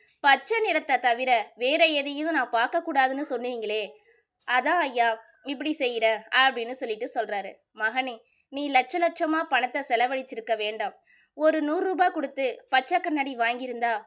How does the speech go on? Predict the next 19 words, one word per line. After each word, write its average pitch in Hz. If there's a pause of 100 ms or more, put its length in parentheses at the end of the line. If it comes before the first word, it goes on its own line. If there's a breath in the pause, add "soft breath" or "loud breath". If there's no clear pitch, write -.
உன்னை 294
சுத்தி 330
இருக்கிற 285
பொருட்கள் 240
எல்லாம் 226
பிழைச்சிருக்கும், 226 (240 soft breath)
உன் 294
பணமும் 269
வீணாகி 277
இருக்காது. 226 (280 soft breath)
உன்னால 339
இந்த 262
உலகம் 294
முழுமைக்கும் 269
பச்சை 262
பெயிண்ட் 262
அடிக்க 233
முடியுமா 247
என்ன?" 240